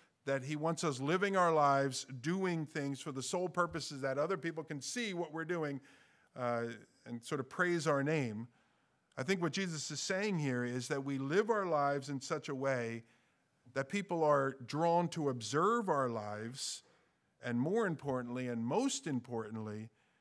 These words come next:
that they're drawn to give glory to the God who has so impacted our lives. And so you see how verse sixteen ends there, "so that they may see your good works,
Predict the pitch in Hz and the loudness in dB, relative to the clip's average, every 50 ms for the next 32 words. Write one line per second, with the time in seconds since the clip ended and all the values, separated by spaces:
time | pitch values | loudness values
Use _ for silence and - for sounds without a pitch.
0 | _ _ _ _ _ - 127 123 - 143 135 117 143 135 135 135 131 127 120 123 | _ _ _ _ _ -4 -4 -4 -2 -4 -4 -2 0 0 0 0 0 -2 -2 -4
1 | 123 120 117 120 123 123 123 123 123 120 120 120 - 120 110 117 113 110 123 123 | -6 -6 -6 -6 -4 -2 -2 -2 -2 -2 -4 -6 -8 -10 -8 -8 -6 -2 0 2
2 | 123 120 117 113 113 113 113 110 _ _ _ _ _ _ _ _ _ - 131 117 | 2 2 2 0 -2 -4 -8 -12 _ _ _ _ _ _ _ _ _ -8 -6 -4
3 | 117 117 113 - - 123 113 127 160 202 196 - 135 117 107 107 - 113 101 98 | -4 -4 -4 -4 -4 -4 -2 -2 -2 -2 -2 -2 -4 -4 -4 -6 -8 -8 -6 -6
4 | 101 101 95 87 85 92 95 - - - - _ _ _ _ _ _ _ _ _ | -8 -8 -10 -12 -14 -16 -18 -20 -20 -20 -20 _ _ _ _ _ _ _ _ _
5 | _ - 117 - - 131 123 - - 165 147 135 135 131 127 117 127 127 123 - | _ -14 -12 -8 -6 -6 -4 -4 -4 -4 -2 0 0 0 0 -2 -4 -4 -6 -6
6 | - 147 131 - - - 160 143 135 123 131 147 185 190 160 127 - - 113 110 | -8 -8 -8 -10 -8 -6 -4 -2 0 0 0 0 0 -2 -4 -4 -6 -6 -6 -6
7 | 110 110 113 _ _ _ _ _ - - 156 139 139 139 131 - 147 147 147 147 | -8 -10 -12 _ _ _ _ _ -12 -8 -6 -4 -4 -2 -2 -2 0 0 0 0
8 | 143 135 - - 160 139 127 123 127 139 175 214 247 254 214 175 175 175 160 139 | 0 0 0 0 0 -2 -2 0 0 0 0 2 2 0 2 2 2 0 0 0
9 | 135 170 202 170 135 120 123 127 - - - - - | 0 2 4 4 4 2 0 -2 -4 -6 -6 -6 -8